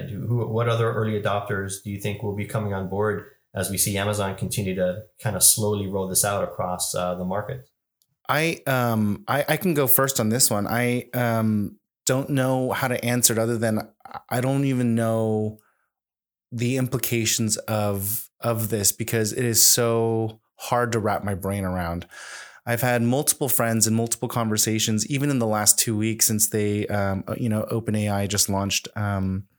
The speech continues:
Speaker 2: the preview of their, their chatbot. And I've just been watching all these videos come out from it. I've been talking to at least half a dozen friends that have spent,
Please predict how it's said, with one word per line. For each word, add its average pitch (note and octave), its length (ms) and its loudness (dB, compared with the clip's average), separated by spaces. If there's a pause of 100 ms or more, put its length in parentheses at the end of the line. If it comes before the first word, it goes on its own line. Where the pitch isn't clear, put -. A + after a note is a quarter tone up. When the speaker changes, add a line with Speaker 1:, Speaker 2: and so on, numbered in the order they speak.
(200)
Speaker 2:
the A2+ 80 -4
preview G#2+ 500 0
of F#2+ 380 -4 (360)
their, G2+ 520 -2
their G2 160 -2
chatbot. F#2 640 -2 (600)
And A2 600 0 (420)
I've B2+ 160 0
just A#2 200 2
been A#2+ 160 2
watching A#2 320 2
all G#2+ 100 0
these G2 180 0
videos C#3+ 420 2
come B2+ 200 0
out A#2+ 160 0
from A#2 180 0
it. A2 240 0
I've G2 160 -2
been G#2 100 0
talking A2 300 0
to G#2+ 60 0
at - 80 -2
least C3+ 220 2
half A#2 220 -4
a B2 40 -2
dozen G#2+ 240 0
friends G#2 320 -2
that G#2 80 -2
have F#2 100 -2
spent, G#2 360 2